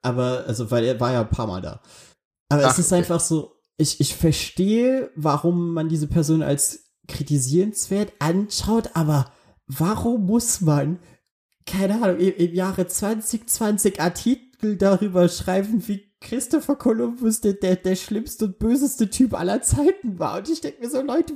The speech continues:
Speaker 1: warum?
Speaker 2: Hm.
Speaker 1: Wen kümmert's? So, du
Speaker 2: Ja.
Speaker 1: gewinnst, du gewinnst nichts daran. Ich verstehe auch, dass es kritisierenswert ist, dass er in Amerika einen Feiertag hat. Macht auch irgendwo Sinn, weil warum,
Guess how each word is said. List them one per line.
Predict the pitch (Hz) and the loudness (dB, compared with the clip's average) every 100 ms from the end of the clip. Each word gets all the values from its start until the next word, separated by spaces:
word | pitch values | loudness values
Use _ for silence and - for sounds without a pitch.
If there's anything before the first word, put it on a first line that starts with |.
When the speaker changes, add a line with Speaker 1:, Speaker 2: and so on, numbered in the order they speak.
| - | -2
Speaker 1:
warum? | 311 - 359 381 381 359 - _ - _ _ _ _ _ - | -2 0 2 2 0 -12 -18 _ -20 _ _ _ _ _ -12
Speaker 2:
Hm. | 127 131 - - | -2 -2 0 2
Speaker 1:
Wen | 370 339 - | 2 2 0
kümmert's? | - 311 269 - - - - _ _ _ _ _ _ _ | 2 4 2 0 -4 -4 -4 _ _ _ _ _ _ _
So, | - 214 | -10 -2
du | |
Speaker 2:
Ja. | - - | 0 2
Speaker 1:
gewinnst, | 294 143 139 | 2 0 -6
du | 202 | -2
gewinnst | 214 233 - 233 | 0 0 -2 0
nichts | 240 - - | 0 0 -2
daran. | 175 170 | 0 2
Ich | 175 180 | 0 2
verstehe | 190 - 214 - | 0 0 0 0
auch, | 175 202 220 | 0 0 2
dass | 196 185 | 0 0
es | 180 | -2
kritisierenswert | - 190 185 196 185 - 185 | -4 -2 0 0 0 0 0
ist, | 185 185 | 2 0
dass | 180 | 0
er | 180 | 0
in | 175 165 165 | 0 -2 0
Amerika | 160 190 196 180 | 2 2 2 0
einen | 165 | 0
Feiertag | - 185 139 - 104 107 | -2 -2 -2 -4 -4 -2
hat. | 107 - - - | -6 -8 -20 -12
Macht | - - - | -6 -6 -2
auch | 156 151 - | -2 0 0
irgendwo | 127 120 - - 117 | -2 -2 -8 -4 -2
Sinn, | 120 107 104 | -2 -4 -4
weil | 110 110 | -6 -2
warum, | 139 143 151 156 | 0 0 -2 -4